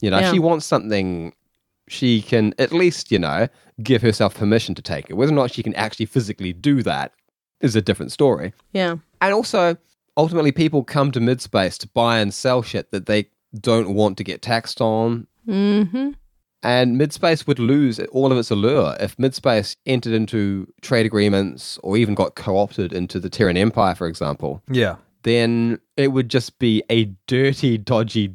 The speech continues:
Speaker 1: dangerous Terran planet.
Speaker 3: Hmm.
Speaker 2: Oh, that would be horrible.
Speaker 1: And what's the point of that, you know?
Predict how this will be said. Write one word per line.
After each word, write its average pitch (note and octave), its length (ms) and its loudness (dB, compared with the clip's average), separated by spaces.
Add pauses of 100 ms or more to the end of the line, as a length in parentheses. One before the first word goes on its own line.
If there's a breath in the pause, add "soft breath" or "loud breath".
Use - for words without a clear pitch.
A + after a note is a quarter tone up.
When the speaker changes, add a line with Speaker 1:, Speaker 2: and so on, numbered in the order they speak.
Speaker 1:
dangerous G2+ 680 0
Terran G#2 400 0
planet. A#2+ 380 0 (120)
Speaker 3:
Hmm. A#2+ 320 -4 (120)
Speaker 2:
Oh, D4 180 -2
that G3+ 180 2
would A3 120 2
be G3+ 100 0
horrible. D#3+ 720 -4
Speaker 1:
And G2+ 140 2
what's A2+ 220 2
the - 80 -18
point C#3 200 0
of D#3+ 80 0
that, G#3+ 260 0
you G#2+ 120 0
know? G3 300 -2